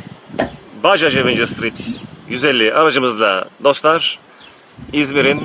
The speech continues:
ilgili bölgede, Ege bölgesinde, güzel kıyılarında yol yapıyor, ilgili güzel coğrafyalarda geziyor olacağız. Paylaşımlarımız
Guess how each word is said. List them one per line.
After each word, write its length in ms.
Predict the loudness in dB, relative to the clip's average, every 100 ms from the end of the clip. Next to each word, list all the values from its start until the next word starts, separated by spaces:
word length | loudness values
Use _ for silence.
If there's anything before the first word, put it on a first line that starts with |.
| -6
ilgili 360 | -4 0 2
bölgede, 480 | 4 2 2 0 -2
Ege 280 | 0 2 4
bölgesinde, 680 | 4 2 0 -4 0 2 2
güzel 320 | 0 -2 -2
kıyılarında 760 | 0 0 2 2 2 2 2 0 -6 -18 -20 -20 -4
yol 220 | 0 2
yapıyor, 420 | 4 2 2 4 4
ilgili 320 | 0 -2 -4
güzel 260 | 0 0
coğrafyalarda 760 | 2 2 0 0 0 2 2 0 -4 -10 -12 -12 -12 -10 -12 -10 -10 -6
geziyor 420 | -2 0 2 2
olacağız. 560 | 2 2 0 -2 -6 -6 -2
Paylaşımlarımız 920 | 0 0 0 2 2 0 -2 -4 -6